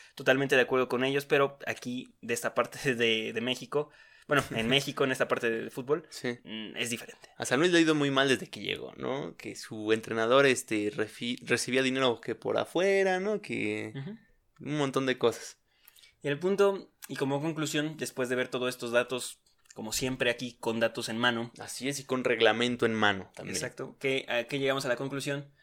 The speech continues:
Speaker 1: A un equipo de los dieciocho solamente le afecta no tener fútbol. De ahí en fuera, a todos les tienen que pagar.
Speaker 2: Sí.
Speaker 1: No hay,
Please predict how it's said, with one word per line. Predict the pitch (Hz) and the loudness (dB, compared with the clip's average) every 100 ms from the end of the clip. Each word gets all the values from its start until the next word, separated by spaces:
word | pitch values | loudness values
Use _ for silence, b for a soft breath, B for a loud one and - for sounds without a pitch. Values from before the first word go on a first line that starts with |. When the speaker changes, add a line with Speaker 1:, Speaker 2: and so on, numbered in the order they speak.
| b b b _ _ _ | b b b _ _ _
Speaker 1:
A | - | 6
un | 147 180 | 8 8
equipo | 180 185 175 180 185 - - | 4 2 4 4 4 -2 -8
de | 123 | 0
los | 113 | 0
dieciocho | 120 117 156 156 160 B B B B - _ | 0 0 0 2 0 B B B B -20 _
solamente | - 147 135 135 135 | 0 8 8 8 6
le | 123 | 6
afecta | 120 123 139 127 127 _ _ _ - | 6 2 4 2 0 _ _ _ -10
no | 117 120 | -4 -2
tener | 107 85 | -2 -4
fútbol. | - 76 - _ _ _ | -8 -14 -18 _ _ _
De | 120 | 2
ahí | 127 | 4
en | 143 | 4
fuera, | 143 156 160 165 | 6 8 8 6
a | - | 0
todos | - 165 170 | 6 10 10
les | 143 | 8
tienen | 147 147 | 4 2
que | 151 - - | -2 -8 -4
pagar. | 107 - - _ _ - | -4 -4 -10 _ _ -14
Speaker 2:
Sí. | - 101 _ _ _ | -10 -10 _ _ _
Speaker 1:
No | - 139 | 4 4
hay, | 160 | 4